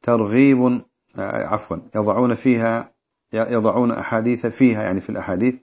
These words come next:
ترغيب وترهيب، وفي فضائل الأعمال وليعمل بها. شندين حديث داعن وضعي أكن ترغيب وترهيب تيايا، وباسي فضائل أعمال أواني تيايا. هر کەسێک ئەو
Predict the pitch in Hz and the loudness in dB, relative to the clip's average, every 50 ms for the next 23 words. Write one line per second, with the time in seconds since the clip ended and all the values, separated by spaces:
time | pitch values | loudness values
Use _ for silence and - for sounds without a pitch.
0 | _ _ _ _ _ _ _ _ _ _ - - 120 113 110 101 110 123 143 151 | _ _ _ _ _ _ _ _ _ _ -2 0 0 0 2 2 2 4 4 4
1 | 151 139 139 135 123 113 123 117 120 120 98 - - _ _ _ _ _ _ _ | 4 4 4 2 2 2 0 -2 -2 -2 -4 -4 -8 _ _ _ _ _ _ _
2 | _ _ _ _ _ _ _ _ _ _ _ _ - 101 104 131 123 120 123 120 | _ _ _ _ _ _ _ _ _ _ _ _ -6 -2 0 0 0 2 0 0
3 | 131 139 131 123 120 113 101 104 117 127 131 131 131 135 131 - - - _ _ | 0 0 0 0 0 -2 -2 0 0 2 2 4 2 2 2 0 -4 -14 _ _
4 | _ - - 104 107 110 120 127 113 113 117 113 110 104 101 101 95 - - _ | _ -6 -2 0 0 2 2 2 2 2 2 2 2 0 -2 -4 -6 -10 -14 _
5 | _ _ _ _ _ _ _ _ _ _ _ _ _ _ _ _ _ _ _ _ | _ _ _ _ _ _ _ _ _ _ _ _ _ _ _ _ _ _ _ _
6 | _ _ - - 113 110 110 127 120 107 - 104 101 113 117 123 117 - - - | _ _ -8 -4 -2 0 2 2 0 0 -2 -2 0 0 0 0 -2 -4 -10 -20
7 | 95 - - - - _ _ _ _ _ _ - 101 113 117 113 107 98 98 101 | -20 -20 -20 -20 -20 _ _ _ _ _ _ -4 0 0 2 2 2 0 0 -2
8 | 101 101 107 113 113 107 90 95 107 101 98 92 85 110 113 120 117 - - _ | -2 -2 -2 -2 -2 -2 -2 -4 -4 -4 -6 -6 -6 -4 -6 -6 -6 -8 -14 _
9 | _ _ _ _ _ _ _ _ _ - - 110 101 98 107 104 98 92 - 107 | _ _ _ _ _ _ _ _ _ -4 -2 -2 0 0 -2 -2 -4 -4 -6 -6
10 | 98 104 104 101 101 92 - 117 104 104 107 120 135 - _ _ _ _ _ _ | -6 -6 -4 -4 -6 -6 -4 -2 -2 -2 -2 -4 -6 -10 _ _ _ _ _ _
11 | _ - 95 107 110 - - 110 101 110 107 104 104 107 104 98 104 107 98 85 | _ -6 -2 0 0 0 -2 -4 -4 -2 -2 0 0 -2 -2 -4 -4 -6 -6 -6
12 | 90 107 107 104 104 95 - - 98 98 104 104 92 - 110 107 110 120 127 127 | -4 -2 -2 -2 -2 -2 -4 -4 -4 -2 -2 -4 -4 -4 -2 -2 -2 -2 -4 -6
13 | - _ _ _ _ _ _ _ _ _ _ _ _ _ _ _ _ _ _ - | -12 _ _ _ _ _ _ _ _ _ _ _ _ _ _ _ _ _ _ -8
14 | 113 113 101 - 104 - - 101 104 104 - 101 | -8 -6 -6 -6 -6 -4 -6 -6 -6 -4 -6 -6